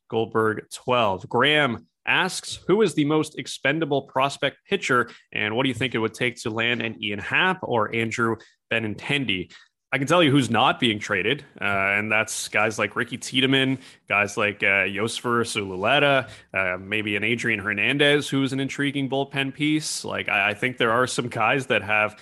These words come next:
a lot of helium within the Blue Jays system right now that they are not interested in moving. I mean, uh, Ricky Tiedemann, I saw a tweet, uh, earlier today.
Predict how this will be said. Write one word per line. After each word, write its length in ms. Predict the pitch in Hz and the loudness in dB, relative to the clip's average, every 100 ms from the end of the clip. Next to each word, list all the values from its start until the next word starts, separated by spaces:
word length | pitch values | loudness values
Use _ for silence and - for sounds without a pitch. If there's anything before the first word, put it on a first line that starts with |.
| - - | -14 -4
a 60 | |
lot 160 | 123 120 | 0 0
of 60 | |
helium 500 | - 127 135 143 151 | 0 -2 0 0 -2
within 240 | 147 113 120 | -4 -6 -6
the 80 | 107 | -4
Blue 160 | 123 | -4
Jays 240 | 117 113 107 | 0 -2 -2
system 340 | 113 - 135 | -8 -6 -2
right 160 | 139 139 | 0 2
now 180 | 139 143 | 0 0
that 200 | 107 - | -2 0
they 280 | 113 104 - - - | 0 0 -4 -18 -4
are 420 | 101 104 101 107 | 0 2 2 -2
not 460 | 110 107 113 151 - | -4 0 2 2 0
interested 480 | 147 147 135 151 151 | -6 -4 -2 0 0
in 100 | 135 | 2
moving. 360 | 139 151 160 | 0 0 0
I 20 | 123 | 0
mean, 320 | 110 110 107 | -2 -4 -4
uh, 220 | 101 101 | 0 0
Ricky 220 | 113 151 | -2 -4
Tiedemann, 500 | 135 131 120 104 101 | -2 0 0 -2 -2
I 100 | 101 | -2
saw 220 | 107 147 | 0 2
a 60 | 135 | 0
tweet, 500 | - 135 123 120 _ _ - | 0 -4 -4 -4 _ _ -8
uh, 600 | 110 104 98 98 98 110 | 0 2 4 2 0 -2
earlier 380 | 123 139 135 117 | 0 0 0 -2
today. 560 | - 101 117 110 101 | -4 -4 0 2 2